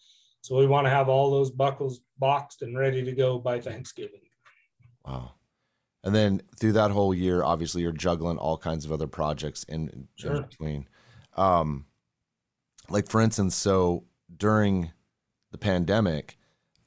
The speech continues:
Speaker 2: um, I would assume that, I mean, people were still buying things. Things were kinda
Speaker 1: Yeah.
Speaker 2: still coming off the shelves. I mean,
Speaker 1: Yep.
Speaker 2: how did, how did that, how did you guys, how did you have to work through them? Because you're working
Speaker 1: <laughs>
Speaker 2: in tight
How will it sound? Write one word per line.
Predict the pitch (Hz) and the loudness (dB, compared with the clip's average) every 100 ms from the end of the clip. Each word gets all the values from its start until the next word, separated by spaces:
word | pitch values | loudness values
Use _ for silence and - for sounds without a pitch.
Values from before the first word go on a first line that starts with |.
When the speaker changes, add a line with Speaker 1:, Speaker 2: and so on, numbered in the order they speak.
| - | -4
Speaker 2:
um, | 85 85 80 76 - - | 0 2 0 -2 -8 -4
I | 98 | 0
would | 110 | 0
assume | - 107 95 92 | 0 0 0 2
that, | 85 82 - _ _ - | 0 -2 -4 _ _ -10
I | 95 | -4
mean, | 107 104 | -2 -2
people | 120 123 143 127 | -4 -4 -4 -2
were | 131 | -4
still | - 123 | -2 -2
buying | 104 101 143 110 | 0 0 0 -2
things. | 82 78 | -4 -4
Things | - 98 98 | -4 -4 -4
were | 107 | -6
kinda | 117 113 | -2 0
Speaker 1:
Yeah. | 107 | 2
Speaker 2:
still | 156 104 | 0 -4
coming | 113 104 | -4 -4
off | - | -4
the | 95 | -6
shelves. | - 98 113 80 | -2 0 0 -2
I | 87 | -4
mean, | 85 80 76 _ _ - | -4 -6 -8 _ _ -12
Speaker 1:
Yep. | 143 160 - _ _ _ | -8 -8 -12 _ _ _
Speaker 2:
how | 104 123 | -2 0
did, | 127 - _ | 0 -4 _
how | - 127 | -2 0
did | 127 | 2
that, | 117 - | 0 0
how | 123 | 0
did | 131 107 | 0 0
you | 113 | 2
guys, | 117 110 90 - - | 4 4 0 -6 -12
how | - 139 | -10 -6
did | 165 | -4
you | |
have | 175 | -2
to | |
work | 131 131 | -2 -2
through | 120 | 0
them? | 110 120 | 2 2
Because | 90 90 87 | 2 -4 -4
you're | 147 | -6
working | 69 113 131 107 | -2 -2 0 -2
Speaker 1:
<laughs> | |
Speaker 2:
in | 87 | -4
tight | - 104 107 104 | -4 -2 0 -2